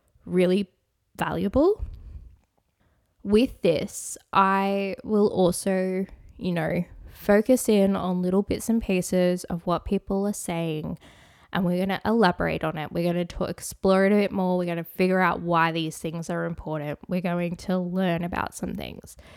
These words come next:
So I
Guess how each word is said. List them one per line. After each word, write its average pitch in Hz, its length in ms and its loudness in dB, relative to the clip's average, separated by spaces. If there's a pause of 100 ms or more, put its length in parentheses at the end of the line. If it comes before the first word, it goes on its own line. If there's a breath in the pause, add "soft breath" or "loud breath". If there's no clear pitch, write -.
(880 soft breath)
So 233 640 2 (1700 soft breath)
I 226 960 4